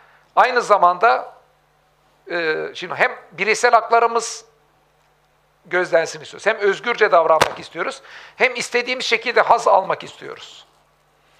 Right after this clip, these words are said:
Diğer taraftan şirketler kar peşinde ve istikrarlı bir şekilde kar elde etme peşinde.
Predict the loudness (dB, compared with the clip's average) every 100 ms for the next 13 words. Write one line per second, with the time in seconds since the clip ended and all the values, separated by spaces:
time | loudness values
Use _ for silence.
0 | _ _ _ 0 2 2 2 2 0 -2
1 | -2 -6 0 0 2 0 0 0 2 0
2 | -4 -6 -12 -18 -20 _ _ -12 -12 -12
3 | -8 0 2 2 -2 -4 -6 -6 -4 -2
4 | -2 -2 -4 -10 -14 -18 -18 -18 -18 -20
5 | -20